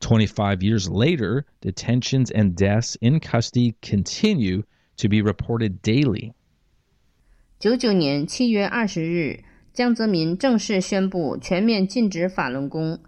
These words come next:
Speaker 2: 在全国范围内大规模抓捕法轮功学员，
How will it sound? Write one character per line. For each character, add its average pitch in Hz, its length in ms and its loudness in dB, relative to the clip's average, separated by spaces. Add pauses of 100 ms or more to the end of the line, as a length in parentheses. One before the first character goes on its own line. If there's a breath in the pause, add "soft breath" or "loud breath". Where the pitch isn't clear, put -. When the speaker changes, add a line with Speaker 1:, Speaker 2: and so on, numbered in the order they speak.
(260 soft breath)
Speaker 2:
在 196 220 -2
全 208 260 -2
国 202 160 -2
范 196 220 -2
围 151 160 -2
内 160 260 -4
大 190 260 -4
规 226 200 -2
模 170 220 -2
抓 202 200 -2
捕 156 220 -6
法 120 220 -6
轮 143 160 -6
功 202 200 -2
学 156 260 -2
员， 123 380 -4